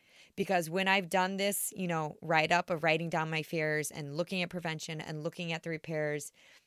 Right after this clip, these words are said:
and looking at success and looking at inaction, the inaction makes me so much more discouraged and, you know, I fear that inaction even more. So I think this,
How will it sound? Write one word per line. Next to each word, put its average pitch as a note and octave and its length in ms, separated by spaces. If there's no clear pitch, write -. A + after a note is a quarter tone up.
and E3 180
looking F3 280
at E3+ 120
success D#3 500
and E3 160
looking D#3+ 280
at D#3 160
inaction, D#3+ 540
the F#3 200
inaction G3 800
makes E3+ 380
me E3 140
so F3 480
much E3+ 520
more D#3+ 520
discouraged D#3+ 880
and, C#3+ 340
you F3 80
know, D3+ 340
I F3+ 120
fear A3+ 400
that E3+ 180
inaction F3 560
even D3+ 460
more. E3 480
So F#3 400
I F#3+ 100
think F#3+ 240
this, G3+ 200